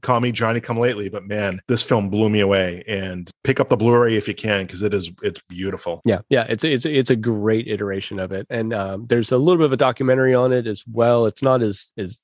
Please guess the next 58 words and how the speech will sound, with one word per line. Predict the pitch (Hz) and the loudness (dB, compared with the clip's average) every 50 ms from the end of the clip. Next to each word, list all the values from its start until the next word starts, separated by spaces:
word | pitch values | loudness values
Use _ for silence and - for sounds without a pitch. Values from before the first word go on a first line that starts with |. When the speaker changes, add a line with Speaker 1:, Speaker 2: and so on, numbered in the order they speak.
| _ | _
Speaker 2:
in-depth | 107 98 95 104 104 - - | -8 -6 -4 -4 -6 -6 -8
as | 82 - | -6 -2
I | 90 101 | -2 -2
would | 101 95 85 | -2 -2 -6
have | 90 - _ _ | -8 -12 _ _
preferred, | - - 107 - 90 90 98 - | -18 -14 -10 -8 -6 -6 -6 -6
but | - 98 - - | -8 -8 -6 -6
that's | 104 - - | -8 -8 -8
okay. | - - 98 95 - - - - - - - - - | -8 -8 -8 -8 -10 -10 -16 -20 -20 -20 -12 -6 -2
Um, | 104 92 90 90 - - | -2 -2 -2 -4 -4 -2
I'm | 113 101 | -2 0
nerdy | 98 98 98 98 98 107 | 0 0 0 2 2 2
<laughs> | |
like | 107 101 95 82 - - - - - - - | 2 2 0 -2 -4 -8 -14 -14 -14 -6 -4
that. | - - - - _ _ _ _ _ | -4 -4 -4 -6 _ _ _ _ _
Speaker 1:
Yeah, | 202 165 214 240 | 4 4 4 4
Speaker 2:
Um, | 233 | 2
Speaker 1:
no, | 254 254 233 233 | 2 2 4 2
it | 254 | 2
was | 240 - | 2 0
kinda | - 269 262 - | 0 0 0 2
Speaker 2:
uh, | |
Speaker 1:
cool. | - 277 | 2 2
Like, | 220 143 | 2 2
some | - - 165 156 | 2 0 2 2
of | |
the | 143 147 | 4 4
extras | 156 156 - - 165 131 | 2 2 0 0 -2 0
had, | 117 135 120 | 2 2 2
like, | 113 110 104 | 2 0 -2
clips | - - - 127 123 - - - | -4 -4 -4 -4 -4 -2 -4 -4
of, | 120 95 | 0 0
like, | 110 107 101 - | 0 0 0 0
some, | - 120 110 110 110 113 | -2 -2 -4 -4 -4 -4
you | 120 | -2
know, | 107 104 104 | 0 0 0
other, | - 123 107 107 104 101 92 92 - _ _ _ - | 0 -2 0 0 0 0 -2 -4 -10 _ _ _ -2
other | 131 113 110 107 101 95 92 - | 2 4 4 4 2 0 -2 0
horror | 120 123 113 110 107 | 2 2 4 4 2
movies | 107 101 95 101 98 - | 2 2 0 0 -4 -6
from | - 104 101 101 | -4 -4 -4 -2
the, | 101 101 98 101 104 104 - _ | -2 -2 -2 -2 -4 -8 -12 _
from | _ - 107 104 | _ -4 -4 -2
that | 101 98 | -2 0
Speaker 2:
Mm-hmm. | 92 - 135 131 | 0 2 2 2
Speaker 1:
era. | - 101 101 101 98 - | 2 2 2 0 0 -2
And | 170 175 190 190 | -6 -8 -4 -2
Speaker 2:
Mm-hmm. | 147 135 127 123 120 113 - - - - _ - | -2 0 0 -2 -4 -6 -10 -16 -20 -20 _ -2
Speaker 1:
but | - 160 | 2 2
Speaker 2:
Yeah, | 151 117 101 | 2 2 2
no, | 120 131 113 110 | 2 0 0 0
no, | - - 123 113 | 0 0 0 0
and | 120 131 127 | 0 0 -2
it's, | 113 113 | -2 0
Speaker 1:
I | - 170 | 0 0
Speaker 2:
it's, | 165 143 135 | 0 0 0
Speaker 1:
wanna | 127 123 120 | -2 -4 -6
Speaker 2:
it's, | 123 - | -10 -14